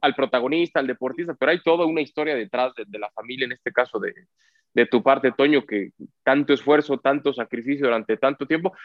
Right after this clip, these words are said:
Solo una cosa te salió mal, Toño, una cosa.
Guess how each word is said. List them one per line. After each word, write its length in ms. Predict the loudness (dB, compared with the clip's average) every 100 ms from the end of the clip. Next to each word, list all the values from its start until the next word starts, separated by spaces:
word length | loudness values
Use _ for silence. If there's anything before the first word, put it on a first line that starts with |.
| -2
Solo 320 | 2 4 4
una 240 | 4 2
cosa 380 | 0 -4 -2 -6
te 160 | -6 -6
salió 340 | -6 -4 -2
mal, 240 | -2 -4 -4
Toño, 260 | -8 -6
una 260 | -6 -4 -2
cosa. 200 | -4